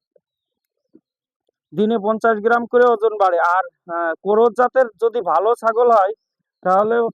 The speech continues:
আহ, ষাট থেকে সত্তর, পঁচাত্তর পার্সেন্ট, আহ, বা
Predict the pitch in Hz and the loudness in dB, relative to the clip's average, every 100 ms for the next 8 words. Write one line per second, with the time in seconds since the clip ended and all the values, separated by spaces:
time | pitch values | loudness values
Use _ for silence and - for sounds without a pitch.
0 | - - _ 175 180 175 170 165 196 - | -10 -20 _ 0 2 0 -2 -2 -2 -4
1 | 226 208 226 208 - 240 214 214 220 214 | -10 -8 -4 -4 -2 -4 -4 -4 -4 -2
2 | 226 214 214 - 226 214 - _ _ _ | -6 -2 -4 -2 -4 -6 -10 _ _ _
3 | _ 190 185 180 196 | _ -6 -4 0 -2